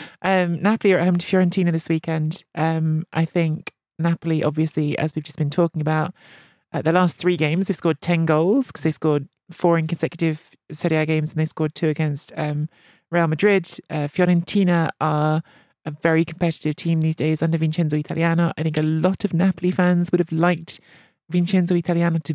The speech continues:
be the Napoli manager this summer. I think Rudi Garcia, um, it was a real sort of surprising choice to a lot of people. Italiano is absolutely sort of the up-and-coming Italian manager that everyone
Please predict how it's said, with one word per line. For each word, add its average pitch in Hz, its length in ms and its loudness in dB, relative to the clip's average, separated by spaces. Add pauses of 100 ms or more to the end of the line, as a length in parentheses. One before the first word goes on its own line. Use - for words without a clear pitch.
(120)
be 175 280 2
the 156 120 0
Napoli 160 360 0
manager 165 540 2
this 156 140 -2
summer. 143 320 -2
I 151 100 -2
think 160 160 -4
Rudi 160 240 0
Garcia, 156 600 0 (480)
um, 156 420 0 (400)
it 170 220 -2
was 170 160 2
a 160 40 2
real 160 380 4
sort 156 160 -2
of 156 80 0
surprising 156 640 -2
choice 156 480 0 (140)
to - 100 -2
a - 20 0
lot 143 140 0
of 160 80 -4
people. 156 400 -2
Italiano 151 600 0
is 156 340 -4 (100)
absolutely 156 680 -2
sort - 180 -8
of 151 200 -4 (560)
the 160 520 2 (480)
up-and-coming 180 880 0 (160)
Italian 185 400 0
manager 185 320 0
that 190 100 0
everyone 185 520 -2